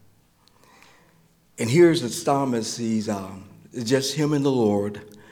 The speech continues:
It probably his quiet time, I don't know. But he lay out some things because special moments are only developed through a close,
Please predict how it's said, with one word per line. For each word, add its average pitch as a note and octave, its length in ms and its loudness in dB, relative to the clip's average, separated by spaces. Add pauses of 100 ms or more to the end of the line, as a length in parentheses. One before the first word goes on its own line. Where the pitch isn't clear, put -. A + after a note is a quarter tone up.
(800)
It A2+ 180 -6
probably D3 320 6
his B2+ 240 6
quiet B2+ 580 0
time, A2 560 0
I G#2+ 280 -6
don't A2 220 0
know. G2 340 -4 (2500)
But D3 140 4
he G3+ 100 8
lay F3 280 4
out D3 220 2
some A2+ 280 0
things C3+ 340 2
because A#2 400 0
special F#3+ 360 -2
moments C#3+ 300 0
are A2 160 0
only C3+ 240 0
developed B2 560 2
through B2 200 -6
a G#2+ 180 -6
close, - 600 -8